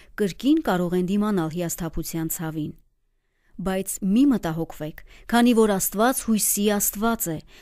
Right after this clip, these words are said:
ով լի է ողորմությամբ և նոր սկիզբ է տալիս։ Հռոմեացիների տասնհինգի տասներեք։ Եվ երբեք ուշ չէ, որ սկսեք հավատալ, ակնկալել, հուսալ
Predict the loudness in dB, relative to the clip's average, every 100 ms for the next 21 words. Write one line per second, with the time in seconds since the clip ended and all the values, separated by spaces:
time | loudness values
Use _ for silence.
0 | 0 6 6 6 2 4 4 4 2 2
1 | 0 -2 -2 0 0 -2 -12 -4 0 2
2 | 2 0 2 0 -2 -2 -4 -4 -8 -8
3 | -8 -8 -8 -10 -12 -20 -16 -2 0 0
4 | -2 -2 -2 0 2 0 -2 -6 -4 -2
5 | -2 -2 -4 -6 -6 -4 -4 -4 -8 -12
6 | -16 -20 -20 -20 -20 -20 -16 -2 4 6
7 | 6 6 6 4 0 0 -2 0 0 0
8 | 0 -6 -4 0 0 0 0 0 0 -2
9 | -4 -4 -2 0 0 -4 -12 -2 0 2
10 | 2 2 0 -2 0 -2 -4 -10 -4 -2
11 | 0 0 2